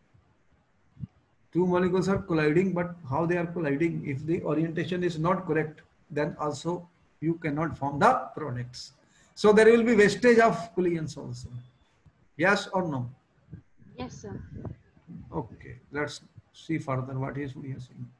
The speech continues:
Speaker 1: Here is interesting thing now. Molecules must collide with sufficient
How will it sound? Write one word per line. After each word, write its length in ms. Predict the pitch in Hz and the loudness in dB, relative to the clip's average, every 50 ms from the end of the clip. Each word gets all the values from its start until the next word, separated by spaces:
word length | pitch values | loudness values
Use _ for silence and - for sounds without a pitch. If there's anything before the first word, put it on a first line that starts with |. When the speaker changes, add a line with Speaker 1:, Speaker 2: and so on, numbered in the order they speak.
| _ _ - - _ _ _ _ _ _ _ _ _ _ _ _ _ _ _ _ _ _ | _ _ -20 -20 _ _ _ _ _ _ _ _ _ _ _ _ _ _ _ _ _ _
Speaker 1:
Here 200 | 185 214 247 254 | 6 8 8 8
is 140 | 262 262 247 262 | 8 6 6 4
interesting 680 | 262 254 254 - 226 233 202 - - 240 240 220 165 | 2 2 0 0 2 2 0 0 -2 -2 -2 -2 -2
thing 200 | - 170 175 151 | -4 -4 -4 -4
now. 180 | 127 113 - - - - _ _ _ _ _ _ _ _ _ _ - - - _ - - - - - - _ _ _ _ _ _ _ _ _ _ _ _ _ _ _ _ _ _ _ _ _ _ _ _ _ - - _ - - - - - _ - | -4 -6 -8 -12 -18 -20 _ _ _ _ _ _ _ _ _ _ -20 -20 -20 _ -20 -20 -20 -20 -20 -20 _ _ _ _ _ _ _ _ _ _ _ _ _ _ _ _ _ _ _ _ _ _ _ _ _ -20 -20 _ -20 -20 -20 -20 -20 _ -4
Molecules 520 | 165 160 165 180 190 190 220 220 185 185 | 0 2 4 4 2 2 0 -2 -2 -2
must 240 | 185 196 208 190 - | 0 -2 -2 -2 -2
collide 300 | - 175 165 165 180 180 | 0 2 2 2 2 0
with 80 | 196 185 | -2 -4
sufficient 500 | - 151 156 175 165 175 175 170 165 | -4 -6 -6 -4 -4 -4 -4 -4 -6